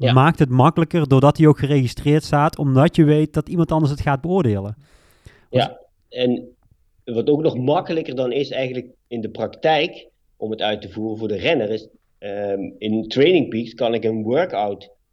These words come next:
Speaker 1: builder gebruiken. Dan maak ik gewoon blokjes. En die kan de, de atleet eigenlijk, als hij hem via Garmin Connect, eh, koppelt, dan wordt die training eigenlijk automatisch in zijn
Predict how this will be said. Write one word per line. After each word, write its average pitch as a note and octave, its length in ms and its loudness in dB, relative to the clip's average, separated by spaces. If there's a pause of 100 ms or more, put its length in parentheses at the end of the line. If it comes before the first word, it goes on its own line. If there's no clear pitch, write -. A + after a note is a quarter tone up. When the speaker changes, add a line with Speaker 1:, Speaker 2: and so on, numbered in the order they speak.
(140)
Speaker 1:
builder A2+ 400 -4
gebruiken. G2+ 580 -8
Dan C3+ 100 -6
maak A#2 200 -2
ik G#2+ 80 -14
gewoon A#2+ 220 -2
blokjes. A2 640 -8 (840)
En A#2+ 380 -2 (220)
die B2 260 -6
kan C#3 420 -2 (160)
de, A#2 500 -2
de A2 80 -8
atleet C3 420 -4
eigenlijk, B2 480 -4
als A2+ 220 -8
hij A#2+ 80 -10
hem A2 240 -4
via A#2+ 240 0
Garmin B2+ 380 0
Connect, C3 520 -4 (480)
eh, G2+ 480 -6 (140)
koppelt, C3 500 0 (260)
dan A#2 160 0
wordt F#3 300 -4
die C#3 180 -14
training E3 440 -2
eigenlijk A#2+ 340 -6
automatisch C#3+ 720 -4
in B2+ 180 -4
zijn B2+ 280 -4